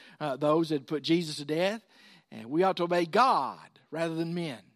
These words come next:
And you see, we're coming to a time in our country when there's gonna be more and more hostility towards Christians. Uh, if you haven't realized it, it's getting worse every day. And there's gonna be more and more people try to persecute us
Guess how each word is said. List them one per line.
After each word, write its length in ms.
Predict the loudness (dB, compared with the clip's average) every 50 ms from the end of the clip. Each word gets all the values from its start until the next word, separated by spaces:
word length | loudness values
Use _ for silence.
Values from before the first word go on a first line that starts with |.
| _ _ _ _ _ _ _ _ _ _ _ _ _ _ _ _ -16
And 80 | -14 -10
you 80 | -6
see, 160 | -4 -2 0 2
we're 140 | 2 2
coming 360 | 2 2 0 0 0 0 -2 -2
to 120 | 0 0
a 60 | 0 0
time 480 | 0 0 2 2 2 2 0 0 -2
in 100 | -2 0
our 160 | 2 2 0
country 460 | 2 2 0 0 0 -2 -6 -10 -8 -8
when 340 | -6 -6 -6 -6 -6 -10 -14 _ _ -20 -20 _ _ _
there's 180 | -6 -6 -6 -4
gonna 100 | -2 -2
be 120 | 0 0
more 180 | 2 4 4 4
and 80 | 4 4
more 160 | 2 2 4
hostility 680 | 4 4 4 2 0 -2 0 0 0 0 0 -2 -4
towards 320 | -4 -4 -4 -2 -4 -4 -4
Christians. 720 | -4 -4 -4 -4 -6 -10 -12 -16 _ _ -20 -20 -20 -20 _ _ _ _ _ _ _ _ _ _ _ _ -20
Uh, 80 | -20 -18 -16 -16
if 140 | -12 -6
you 100 | -2 0
haven't 240 | 0 0 0 0 0
realized 400 | 2 2 4 4 4 4 4 2
it, 120 | 2 0 0
it's 120 | -2 -4
getting 260 | -4 -4 -4 -4 -2
worse 300 | 0 0 0 0 0 0
every 220 | 0 0 0 0 2
day. 460 | 4 2 2 2 -2 -6 -12 -18 _ _ _ _ _ _
And 100 | -12 -10
there's 100 | -8 -4
gonna 120 | -2 0 0
be 100 | 0 0
more 220 | 2 2 4 4
and 60 | 4
more 180 | 4 2 2 2
people 260 | 2 0 -2 -2 -2
try 200 | -2 0 2 2
to 60 | 2
persecute 600 | 0 0 0 2 2 2 0 -6 -10 -10 -6 -2 0
us 440 | 0 0 0 -2 -8 -12 -14 -14